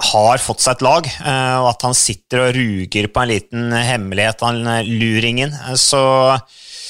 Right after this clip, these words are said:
han var jo, og, og som jeg var inne på i den podcast, altså den praten hans også,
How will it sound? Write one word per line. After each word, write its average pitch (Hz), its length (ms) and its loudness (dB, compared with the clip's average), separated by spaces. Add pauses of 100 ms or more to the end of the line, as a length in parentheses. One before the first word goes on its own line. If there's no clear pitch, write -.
(640)
han 170 180 4
var 160 180 4
jo, 196 100 4
og, 202 460 4
og 190 240 0
som 202 160 2
jeg 185 100 2
var 185 100 4
inne 170 200 0
på 156 140 2
i 156 60 4
den 156 100 0
podcast, 151 460 0
altså 160 260 0
den 151 140 0
praten 135 320 2
hans 147 100 0
også, 143 160 2